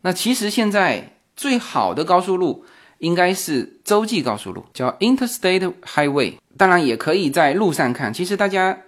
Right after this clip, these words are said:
如果到美国打开 Google 地图，大家就会看到三种颜色的路标，其中有一种是蓝色的标，白色的字，然后上面呢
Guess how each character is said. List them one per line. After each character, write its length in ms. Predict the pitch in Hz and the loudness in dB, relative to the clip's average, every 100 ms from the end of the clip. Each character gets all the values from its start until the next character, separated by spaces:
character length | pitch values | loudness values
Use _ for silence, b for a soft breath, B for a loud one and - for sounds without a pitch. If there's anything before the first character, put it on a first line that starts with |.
| _ | _
如 240 | 143 151 | -4 -4
果 140 | 196 170 | 0 4
到 220 | 214 180 | 6 6
美 160 | 131 104 | 6 -2
国 180 | 113 | -4
打 320 | 123 - 95 90 | -4 -4 -4 -4
开 320 | - 175 180 | -2 0 0
Google 340 | 175 110 107 | -2 -2 -2
地 160 | 110 120 | -2 -6
图， 300 | - - - _ _ _ | -6 -14 -14 _ _ _
大 100 | 175 | -6
家 140 | 175 | -4
就 140 | 185 185 | -4 -4
会 120 | 180 | -4
看 260 | 175 196 156 | -4 -2 0
到 260 | 147 127 | 0 0
三 580 | 117 - - - 208 220 | -2 -10 -10 -2 0 0
种 280 | 214 120 - - _ - | 0 0 -2 -16 _ -6
颜 260 | 123 110 | -4 -2
色 220 | 143 190 | 0 0
的 80 | 123 | 2
路 180 | 127 151 | 0 -2
标， 320 | 117 123 120 - _ | -2 -2 -4 -10 _
其 200 | - 190 | -4 0
中 160 | 202 247 | 4 6
有 140 | 156 | 6
一 80 | 170 | 4
种 240 | 202 131 | 2 0
是 160 | 127 151 | 0 -2
蓝 500 | 117 131 123 117 180 | 0 2 2 2 0
色 320 | 214 294 226 | 0 2 4
的 340 | 131 110 - - - | 2 0 -2 -10 -4
标， 420 | 151 143 147 - _ | 2 2 2 -6 _
白 240 | - 101 139 | 2 2 0
色 180 | 233 | 0
的 100 | 185 127 | 2 0
字， 420 | - 170 - - _ - | -2 -6 -6 -10 _ -6
然 140 | 127 | -2
后 100 | 170 | 0
上 260 | - 247 208 | 2 6 6
面 240 | 190 165 | 6 4
呢 260 | 143 127 123 | 4 4 0